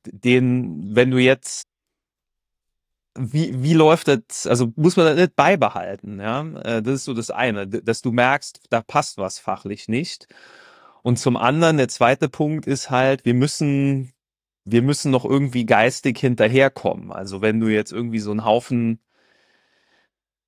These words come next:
wenn du in großen Chunks, äh, Code raushämmerst, dann verlierst du dieses geistige Modell der, der Software. Vielleicht braucht man auch gar nicht mehr, vielleicht gibt's andere Möglichkeiten, aber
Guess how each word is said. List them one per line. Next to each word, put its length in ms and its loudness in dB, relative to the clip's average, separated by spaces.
wenn 120 4
du 60 4
in 100 2
großen 400 2
Chunks, 640 -2
äh, 160 4
Code 360 0
raushämmerst, 1080 0
dann 520 0
verlierst 540 2
du 80 0
dieses 640 0
geistige 520 2
Modell 680 2
der, 320 -4
der 180 -8
Software. 540 -8
Vielleicht 300 -6
braucht 240 4
man 140 -4
auch 140 -6
gar 220 -2
nicht 140 -10
mehr, 200 -6
vielleicht 220 -10
gibt's 180 -10
andere 400 0
Möglichkeiten, 880 -4
aber 580 -2